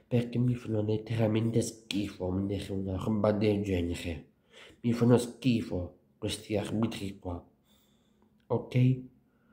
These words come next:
Quindi devo essere così io.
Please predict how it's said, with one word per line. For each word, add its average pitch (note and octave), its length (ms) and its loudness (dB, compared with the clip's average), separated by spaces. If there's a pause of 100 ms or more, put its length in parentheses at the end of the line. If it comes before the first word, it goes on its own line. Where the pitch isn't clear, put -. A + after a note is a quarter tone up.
(1040)
Quindi C#3+ 480 6
devo A2 340 0
essere C3 640 0 (680)
così E2 540 -2
io. F2 220 -10